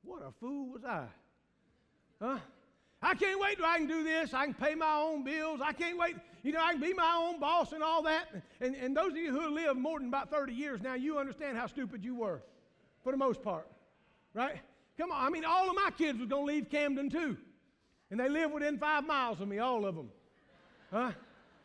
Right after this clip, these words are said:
And they come over and they bring all the eight grandchildren. We have a wonderful time. Are y'all with me? But so he goes off and he began to be in need,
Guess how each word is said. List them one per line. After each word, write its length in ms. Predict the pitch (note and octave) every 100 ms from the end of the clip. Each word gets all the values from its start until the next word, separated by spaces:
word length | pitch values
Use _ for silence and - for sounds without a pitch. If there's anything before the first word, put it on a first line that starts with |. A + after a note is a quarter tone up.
| -
And 120 | A3+
they 80 | C4+
come 220 | D4+ D#4
over 260 | E4 E4
and 80 | D#4+
they 60 | C#4
bring 240 | A#3+ C4+
all 200 | C#4 D4+
the 160 | C#4 D4+
eight 200 | D4+ C#4+
grandchildren. 720 | B3+ D4+ D4+ - D#4+ D4 D4
We 80 | C#4+
have 160 | D4
a 40 | B3
wonderful 480 | B3+ D#4+ D#4+ G#3+ A#3
time. 540 | C4+ C#4+ D#4 B3+ B3 - _ - _ _ -
Are 80 | C4
y'all 220 | D4 D#4+
with 160 | E4
me? 180 | D#4+ C#4+ - - - -
But 160 | F4+ F#4 F#4+ - _
so 200 | - F4+
he 80 | F4
goes 360 | C#4 G4 F4+
off 320 | C#4+ F4 F4 C#4
and 200 | C4+ A3 - -
he 100 | D#4+
began 340 | C4+ A3+ F4+ F4
to 40 |
be 180 | D4 D#4+
in 180 | B3+ A#3+
need, 400 | D4+ D#4+ D#4+